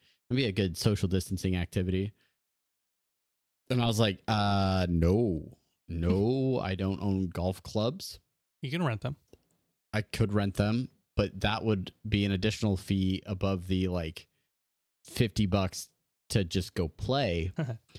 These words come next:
Speaker 1: And plus, they were gonna go play at, like, six in the morning, and that's just, like, a hard nope for me. That's, that's
Speaker 2: Negative.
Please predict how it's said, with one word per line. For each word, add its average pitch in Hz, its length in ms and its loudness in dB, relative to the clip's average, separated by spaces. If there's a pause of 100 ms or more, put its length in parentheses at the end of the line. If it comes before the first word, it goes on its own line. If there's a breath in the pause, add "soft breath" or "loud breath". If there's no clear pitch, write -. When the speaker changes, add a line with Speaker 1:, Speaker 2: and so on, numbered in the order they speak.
(480 loud breath)
Speaker 1:
And 110 100 0
plus, 151 220 2
they 185 80 0
were 165 80 2
gonna 131 140 4
go 107 100 2
play 113 220 2
at, 98 60 0
like, 87 140 0
six - 320 -2
in 101 60 2
the 90 60 2
morning, 87 480 -2 (100)
and 95 100 -2
that's 104 320 -2
just, 101 200 -2
like, 80 160 -6
a 73 40 -6
hard 87 360 -2
nope 85 400 -2
for - 200 -14
me. 76 460 -8 (320)
That's, 87 240 -4
that's 123 220 -2
Speaker 2:
Negative. 110 220 0